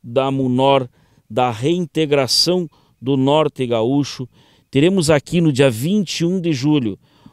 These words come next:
um grande ato de mobilização de todas as autoridades políticas, empresariais, a pessoal da agricultura,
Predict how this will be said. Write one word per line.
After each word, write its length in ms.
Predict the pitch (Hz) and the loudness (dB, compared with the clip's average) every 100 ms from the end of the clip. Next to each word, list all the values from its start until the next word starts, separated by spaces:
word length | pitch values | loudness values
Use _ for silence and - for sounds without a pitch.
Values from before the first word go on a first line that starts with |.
| _ | _
um 160 | 123 135 | -2 2
grande 400 | 147 196 196 156 | 4 2 4 4
ato 400 | 147 151 - 101 | 4 2 -4 -12
de 200 | 107 135 | -2 0
mobilização 1200 | 143 190 190 147 175 190 202 190 160 - 131 95 - _ _ _ _ | 2 2 2 -2 -4 -2 0 0 0 0 0 -2 -12 _ _ _ _
de 120 | 131 | -6
todas 360 | 127 196 180 165 | 0 0 0 -2
as 80 | 165 | 0
autoridades 1040 | 175 151 151 120 139 156 139 110 107 - _ _ _ _ _ _ | 0 0 -4 0 2 2 0 -4 -10 -10 _ _ _ _ _ _
políticas, 1000 | 143 151 165 160 - 135 131 120 - - _ _ | -2 0 0 -2 -4 -8 -6 -6 -6 -14 _ _
empresariais, 1160 | 131 123 151 131 135 131 143 139 127 113 - - _ _ _ | -6 0 2 4 4 4 4 4 0 -4 -8 -14 _ _ _
a 200 | 123 131 | -10 -10
pessoal 440 | - 156 - 156 | -8 -8 -2 -2
da 80 | 147 | -2
agricultura, 960 | 143 147 - 131 - 151 156 147 123 | -4 -6 -8 -12 -2 2 4 4 0